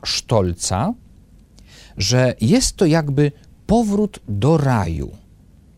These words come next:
Zerwanie więzi z Bogiem wskutek grzechu nieposłuszeństwa spowodowało bowiem u pierwszych rodziców najpierw zakłócenie harmonii wewnętrznej,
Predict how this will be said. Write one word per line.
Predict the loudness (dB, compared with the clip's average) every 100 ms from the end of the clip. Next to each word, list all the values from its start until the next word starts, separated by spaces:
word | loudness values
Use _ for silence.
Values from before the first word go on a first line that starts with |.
| _ -20 _ -20 -20 -8
Zerwanie | 0 2 2 2 2
więzi | 4 4 2 2 0
z | -2
Bogiem | 0 0 2 0 -2
wskutek | -2 -2 0 -2
grzechu | 0 0 0 0
nieposłuszeństwa | 0 0 -2 -4 -4 -4 -2 -4 -4 -4 -4 -4 -6 -20 -20 -20 -20 _
spowodowało | -6 -2 2 2 2 2 2 2 2
bowiem | 2 2 2 0
u | -2
pierwszych | 0 0 0 -2 -2 0
rodziców | 2 2 0 -2 -2 -4 -6 -16 -20 -12 -2
najpierw | 0 0 0 -2 -4 -20 -18 -6
zakłócenie | -2 -2 0 -2 2 2 2 2
harmonii | 0 0 4 4 4 4
wewnętrznej, | 2 2 4 2 2 -2 -4 -4 -2 -4